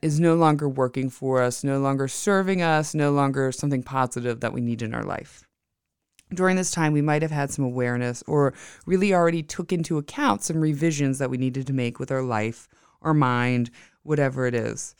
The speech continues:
So this energy this weekend might make it easier for you to really end or cut ties, whether that's with a person and you need to say, "Hey,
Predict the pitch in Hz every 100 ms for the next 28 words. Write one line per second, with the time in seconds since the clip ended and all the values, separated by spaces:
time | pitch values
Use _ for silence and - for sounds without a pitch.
0 | _ _ _ - 170 151 190 311 220 196
1 | - - 170 180 226 185 185 160 151 214
2 | 285 196 156 156 156 170 170 _ _ 175
3 | 180 175 - - 196 262 285 185 156 143
4 | - 147 127 117 120 123 _ _ _ -
5 | 277 208 165 165 - 143 131 131 - 135
6 | - 131 - - 117 - - - - _
7 | _ 151 151 143 139 131 - 131 120 -
8 | - 175 - - 349 349 _ _ _ -
9 | 160 160 156 147 135 - 143 131 127 -
10 | 156 139 123